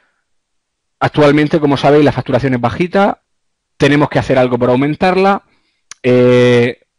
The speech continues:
estableciendo el objetivo mínimo de ciento ochenta euros de facturación diaria con el, con el pack de medidas de los nuevos tres bonos sería factible, no tendríamos ningún problema, pero, eh,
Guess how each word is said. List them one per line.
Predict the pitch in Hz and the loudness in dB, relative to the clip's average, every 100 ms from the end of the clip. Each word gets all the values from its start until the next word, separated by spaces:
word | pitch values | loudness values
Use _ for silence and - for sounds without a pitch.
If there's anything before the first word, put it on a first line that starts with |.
| _ | _
estableciendo | - 139 131 123 156 156 | -4 0 0 2 2 2
el | |
objetivo | 143 139 123 151 139 123 | 0 -2 -2 0 2 2
mínimo | 127 156 151 127 | 0 0 0 0
de | 120 | -2
ciento | - 139 139 | -2 -4 -4
ochenta | 131 139 127 | -4 -4 -2
euros | 135 131 | -2 -2
de | 127 | -4
facturación | 123 - 120 - 131 123 | -8 -4 -6 -2 -4 -2
diaria | 139 131 110 110 - _ _ _ | -2 -2 -4 -8 -16 _ _ _
con | 131 123 | -2 0
el, | 120 120 120 | 2 2 0
con | 123 | -2
el | 120 | -2
pack | - 139 139 | 0 -2 0
de | 135 | 0
medidas | 139 147 120 | 2 0 0
de | 117 | 0
los | 113 | 0
nuevos | 123 143 - | -2 -2 -2
tres | 131 123 | -6 -2
bonos | 147 131 110 - _ _ | -2 -2 -6 -12 _ _
sería | - 120 127 | -2 0 0
factible, | 127 - 175 185 202 | 0 -2 -2 0 0
no | 151 | 0
tendríamos | 127 131 127 127 | -2 -2 -2 -2
ningún | 131 131 | -4 -4
problema, | - 160 175 190 214 - - _ _ | -4 -2 0 0 -4 -6 -20 _ _
pero, | 175 170 190 - - | 0 2 2 0 -2
eh, | 127 123 120 117 123 | 0 2 2 2 -2